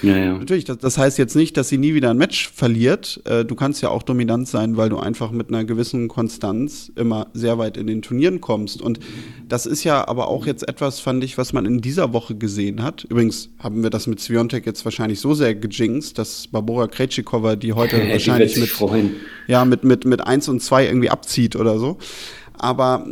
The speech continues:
Speaker 2: was jetzt auch in dieser Woche wieder auffiel, dass du bei den Damen schon so eine neue Ordnung hast, die wir auch Anfang des Jahres vermutet haben. Denn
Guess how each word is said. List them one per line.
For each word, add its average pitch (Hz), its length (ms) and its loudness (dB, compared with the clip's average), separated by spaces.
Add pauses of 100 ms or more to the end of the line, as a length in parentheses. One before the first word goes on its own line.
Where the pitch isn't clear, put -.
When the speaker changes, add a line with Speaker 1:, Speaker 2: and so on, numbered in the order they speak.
Speaker 2:
was 123 220 0
jetzt - 260 -4
auch 147 140 0
in 165 100 2
dieser 147 220 2
Woche 147 240 0
wieder 117 180 0
auffiel, 135 600 2
dass - 260 -8
du 175 340 -4
bei 135 120 0
den 131 240 0
Damen 208 720 -2
schon 214 640 -2
so 151 100 -6
eine 180 380 0
neue 170 340 2
Ordnung 160 480 -2
hast, - 320 -8
die 127 300 -4
wir 113 240 -2
auch - 180 -6
Anfang 113 300 -2
des 110 160 -6
Jahres 107 720 -6 (360)
vermutet 160 680 0
haben. 170 560 -4 (760)
Denn 127 380 -2